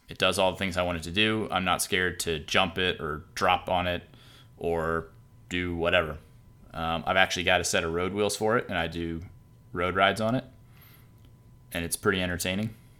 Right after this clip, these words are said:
So, you know, when everybody wants to go do longer rides around Salt Lake and do a little bit of gravel, and usually people are gonna be on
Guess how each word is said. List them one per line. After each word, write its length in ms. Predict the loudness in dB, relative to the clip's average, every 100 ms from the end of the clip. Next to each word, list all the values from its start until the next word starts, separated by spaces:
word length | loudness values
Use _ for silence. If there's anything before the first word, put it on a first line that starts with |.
| -20 -20 -20 -20 -20 -20 -20 -20 _ -20 -16
So, 380 | -6 0 0 0 0
you 80 |
know, 120 | 2 2
when 100 | 2
everybody 320 | 2 0 0
wants 220 | -2 -4
to 80 | -2
go 320 | 0 0 -2 -8 -20 -20 -20 -20 -20 -20 -2
do 340 | 0 0 -2 -2
longer 400 | 2 2 2 2
rides 360 | 4 4 2
around 240 | 0 0 0
Salt 240 | 0 0
Lake 240 | -2 -2
and 120 | -4 -4
do 100 | -2
a 40 |
little 140 | -2
bit 100 | -2
of 80 | -2
gravel, 500 | 4 4 4 2 0 -2
and 120 | -4
usually 220 | -4 -4
people 300 | -6 -4 -2
are 80 | -2
gonna 160 | -2
be 280 | -4 -4 -4
on 420 | -2 -2 -2 -4